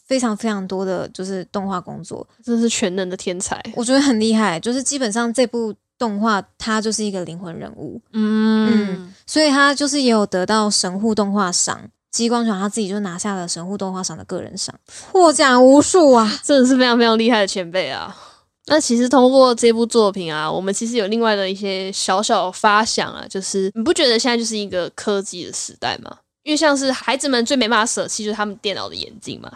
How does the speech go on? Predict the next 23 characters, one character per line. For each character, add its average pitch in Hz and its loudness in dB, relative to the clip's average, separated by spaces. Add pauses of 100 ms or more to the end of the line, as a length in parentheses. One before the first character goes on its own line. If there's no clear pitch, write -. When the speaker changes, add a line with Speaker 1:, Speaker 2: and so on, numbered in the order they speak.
(140)
Speaker 1:
嗯。 247 0
Speaker 2:
那 311 2
你 214 -2
呢？ 160 -12 (500)
你 180 -12 (420)
对 233 2
于 170 -8
你 175 -14
现 - -4
在 202 -2
现 208 -2
实 165 -10
生 165 -8
活 165 -8
最 - -4
无 165 -4
法 156 -8
舍 - -8
弃 - -12
的 - -16
是 196 -18
什 - -16
么？ - -20